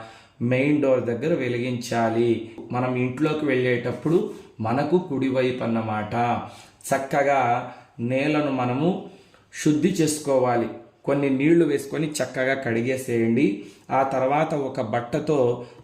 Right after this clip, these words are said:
చక్కగా నేలనంతా కూడా తుడిచేసి ఈ విధంగా అష్టదళ పద్మం ముగ్గు వేసుకోండి. బియ్యపు పిండితో ఈ విధంగా అష్టదళ పద్మం ముగ్గు వేసుకోండి. దానిపైన ఒక విస్తరాకు కావచ్చు,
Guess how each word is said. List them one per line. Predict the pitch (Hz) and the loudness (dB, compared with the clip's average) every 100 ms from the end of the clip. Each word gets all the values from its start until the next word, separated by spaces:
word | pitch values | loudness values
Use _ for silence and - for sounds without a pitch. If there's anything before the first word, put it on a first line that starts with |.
| - | -4
చక్కగా | 131 151 139 139 | -4 0 0 2
నేలనంతా | 127 127 135 143 135 131 139 | 2 2 0 0 -2 -2 -2
కూడా | 139 131 | 0 -2
తుడిచేసి | 123 117 117 117 123 120 165 131 107 - - - | 0 0 -2 0 -2 0 2 2 0 -6 -16 -4
ఈ | 120 135 | 0 2
విధంగా | 135 143 147 139 117 123 - - - | 2 2 2 2 0 -2 -8 -10 -6
అష్టదళ | 117 - 175 165 151 | -4 0 2 4 2
పద్మం | - 131 123 135 131 | 0 -4 -4 -4 -2
ముగ్గు | 117 117 | -4 -2
వేసుకోండి. | 139 120 - 127 117 107 98 - - _ _ - | 0 -2 -4 -6 -4 -4 -6 -10 -20 _ _ -8
బియ్యపు | 107 123 151 156 | 0 4 4 2
పిండితో | - 131 123 127 147 196 - - - - | 0 -2 0 2 2 2 0 -12 -18 -4
ఈ | 123 | 0
విధంగా | 131 131 139 135 117 123 - | 2 2 2 2 2 -2 -6
అష్టదళ | 123 - 156 147 139 | -10 -6 -4 0 0
పద్మం | 131 120 113 135 127 | -2 -4 -4 -4 -4
ముగ్గు | 120 120 139 | -4 -2 0
వేసుకోండి. | 120 - 120 117 139 202 - - - | -2 -2 0 2 2 2 -4 -16 -6
దానిపైన | 120 131 143 - 131 156 147 123 123 - - - | 0 2 2 0 0 2 2 0 -4 -10 -8 -6
ఒక | 120 139 | -2 0
విస్తరాకు | 120 123 - 170 151 131 139 | 0 -2 0 2 4 2 -2
కావచ్చు, | 120 120 120 117 156 196 | -4 -4 -4 -4 0 0